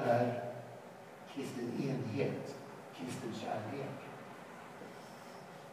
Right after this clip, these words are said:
I Johannes evangelium kapitel tretton, när Jesus talar med sina lärjungar, så säger han där i vers trettiofyra och trettiofem: "Ett nytt bud ger jag er. Att ni ska älska varandra,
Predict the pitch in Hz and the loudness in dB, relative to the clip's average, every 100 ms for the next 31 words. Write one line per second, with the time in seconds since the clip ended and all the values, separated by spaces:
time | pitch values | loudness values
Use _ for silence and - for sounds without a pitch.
0 | - - - - - 170 196 202 - 202 | -10 -10 -10 -10 0 8 10 12 12 10
1 | 156 151 139 135 135 135 - - - - | 10 12 12 12 8 6 4 2 6 6
2 | - 127 117 120 127 - - - 165 143 | 8 6 6 8 8 6 4 10 10 12
3 | 143 143 139 120 123 127 131 131 139 151 | 8 8 6 6 10 12 12 10 8 8
4 | - - - - - - - - 156 180 | 8 8 2 -2 -4 -8 2 6 8 12
5 | 180 - - - - - - 127 - - | 12 12 12 12 12 12 10 8 6 8
6 | 131 - - - 143 131 127 135 127 117 | 8 8 2 2 2 2 2 6 8 8
7 | 110 - 123 117 - - - 101 - - | 6 4 2 2 4 8 8 8 4 0
8 | - - - - - - 160 151 156 208 | 2 4 4 2 4 10 10 10 12 12
9 | - - - 135 202 - - - 117 107 | 12 8 8 8 8 4 -2 2 4 4
10 | 104 104 117 - - - - - - - | 4 2 0 0 -2 -8 -10 -12 -12 -14
11 | - - - - 180 185 - 202 214 - | -14 4 4 12 12 12 12 12 12 12
12 | - 170 175 202 214 208 | 12 12 12 12 12 12